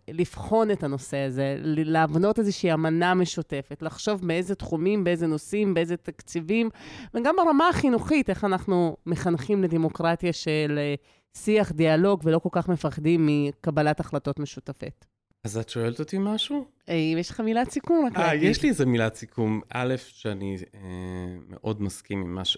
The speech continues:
Speaker 2: עם מילות הסיכום שלך, זה דבר אחד. דבר שני, אה, אני מאמין שדברים קורים, אני רואה שדברים קורים גם. אה, זה לא אותו דיבור, זה לא אותה עשייה.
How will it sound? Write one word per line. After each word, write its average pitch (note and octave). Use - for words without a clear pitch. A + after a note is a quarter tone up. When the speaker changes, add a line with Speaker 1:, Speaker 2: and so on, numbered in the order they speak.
Speaker 2:
עם G2+
מילות G2
הסיכום F2
שלך, E2+
זה G2
דבר F#2
אחד. F2
דבר A2
שני, A2+
אה, G#2+
אני A2
מאמין A2
שדברים G#2+
קורים, G#2
אני G2+
רואה F#2
שדברים F2
קורים D#2+
גם. D2
אה, G2
זה G2
לא G#2+
אותו A2+
דיבור, A2
זה G2+
לא G2+
אותה G2
עשייה. A#2